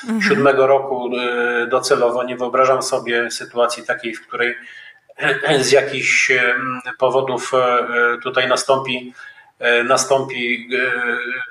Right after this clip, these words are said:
Speaker 2: e, gwałtowne, gwałtowne rozwiązanie takiego kontraktu.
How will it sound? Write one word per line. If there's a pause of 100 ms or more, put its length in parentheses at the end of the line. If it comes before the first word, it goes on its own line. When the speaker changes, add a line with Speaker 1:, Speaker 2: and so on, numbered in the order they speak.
(720)
Speaker 2:
e, (100)
gwałtowne,
gwałtowne
rozwiązanie
takiego
kontraktu.